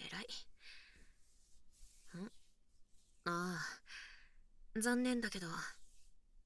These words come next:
この膨らみはこのまま持続するわけじゃないよ。今は一時的に血が筋肉に流れて、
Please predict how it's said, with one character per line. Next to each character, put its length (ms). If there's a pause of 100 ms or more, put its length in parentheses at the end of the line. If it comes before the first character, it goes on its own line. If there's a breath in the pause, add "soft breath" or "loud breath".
(120)
こ 120
の 140
膨 220
ら 100
み 140
は 260
こ 120
の 120
ま 100
ま 140
持 120
続 200
す 160
る 100
わ 120
け 100
じ 80
ゃ 60
な 100
い 120
よ。 120 (1500)
今 280
は 100
一 200
時 120
的 240
に 160
血 140
が 120
筋 200
肉 300
に 100
流 240
れ 100
て、 160